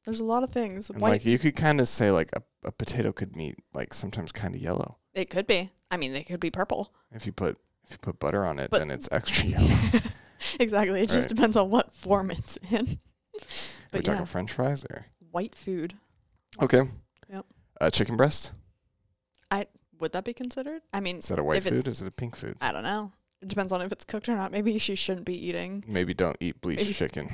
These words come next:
Speaker 1: <laughs> Yeah, or, like, don't eat raw <laughs> chicken.
Speaker 2: <laughs>
Speaker 1: Only eat it when it's white. <laughs>
Speaker 2: <laughs>
Speaker 1: Uh,
Speaker 2: Yeah.
Speaker 1: yeah.
Speaker 2: Okay. So have you, that being said,
Speaker 1: Mm-hmm.
Speaker 2: you might have had some clients who, um, maybe came in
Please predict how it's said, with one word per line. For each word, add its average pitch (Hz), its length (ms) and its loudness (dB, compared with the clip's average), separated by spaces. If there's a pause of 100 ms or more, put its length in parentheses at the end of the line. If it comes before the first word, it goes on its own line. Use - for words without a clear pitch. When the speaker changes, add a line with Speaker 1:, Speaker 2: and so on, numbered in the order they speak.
Speaker 1:
<laughs> - 120 -8
Yeah, 196 280 -2
or, 220 120 -2
like, 202 380 -2
don't 220 320 0
eat 202 200 -4
raw - 320 0
<laughs> - 20 -4
chicken. - 520 4 (340)
Speaker 2:
<laughs> - 360 -2
Speaker 1:
Only 240 300 10
eat 190 200 4
it 254 200 6
when 226 140 8
it's 226 220 4
white. 208 400 2 (140)
<laughs> - 20 -2
Speaker 2:
<laughs> - 40 10 (2500)
Speaker 1:
Uh, 240 680 0 (120)
Speaker 2:
Yeah. 90 180 4 (280)
Speaker 1:
yeah. 202 160 0
Speaker 2:
Okay. 101 400 8
So 120 420 8
have 120 220 4
you, - 60 -6 (680)
that 95 160 4
being 85 160 -2
said, 127 360 10
Speaker 1:
Mm-hmm. 302 200 0 (460)
Speaker 2:
you 110 120 0
might 123 160 8
have 113 80 8
had 107 220 8
some 101 140 -2
clients 85 400 2
who, 80 360 2 (100)
um, 69 460 0 (100)
maybe 78 260 -4
came 80 440 -4
in 71 300 -4